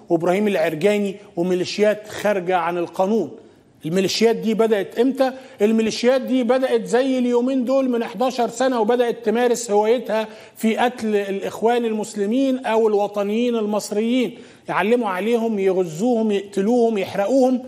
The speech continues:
دي كانت البداية، وصولاً إلى إنهم بقوا ميليشيات مسلحة، سواء بتاعة العرجاني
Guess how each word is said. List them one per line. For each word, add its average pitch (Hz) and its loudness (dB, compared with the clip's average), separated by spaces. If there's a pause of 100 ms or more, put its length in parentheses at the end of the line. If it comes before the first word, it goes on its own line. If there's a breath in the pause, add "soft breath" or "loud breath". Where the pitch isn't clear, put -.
(500 loud breath)
دي 196 0
كانت 214 0
البداية، 214 2
وصولاً 233 0
إلى 202 -6
إنهم 196 -4
بقوا 190 2
ميليشيات 202 0
مسلحة، 180 -4 (180)
سواء 180 0
بتاعة 160 -4
العرجاني 185 -2